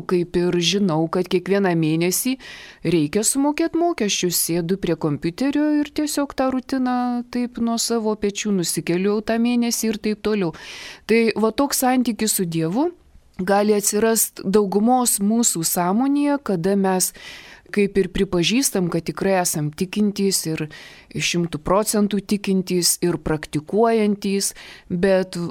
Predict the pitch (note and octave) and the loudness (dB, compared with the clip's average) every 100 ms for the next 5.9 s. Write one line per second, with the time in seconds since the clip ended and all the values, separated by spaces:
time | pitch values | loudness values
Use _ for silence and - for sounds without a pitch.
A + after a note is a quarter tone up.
0 | - F3 D#3+ - D4 E4+ E4+ D#4+ C4 C#4 | -4 -2 0 -2 -2 0 2 2 4 2
1 | B3+ G3 F3+ E3+ F3 - F3+ F3 G#3+ G3+ | 2 2 0 0 -4 -2 -6 0 2 2
2 | F3+ F3 - D#3+ - E3 G3 F3+ F3 E3 | 0 -2 -2 -4 0 0 0 0 -2 -2
3 | E3+ F#3 F#3+ E3+ E3 - D3 - B3 A3+ | -4 0 2 2 -2 -8 -4 0 0 2
4 | G#3 G3 F3+ F3+ F3+ E3+ E3+ - D3+ D#3 | 2 4 2 2 2 2 -2 -10 -10 -12
5 | - - - - E3 F#3 F3+ F#3+ B3+ | -12 -20 -20 -4 -2 0 2 4 4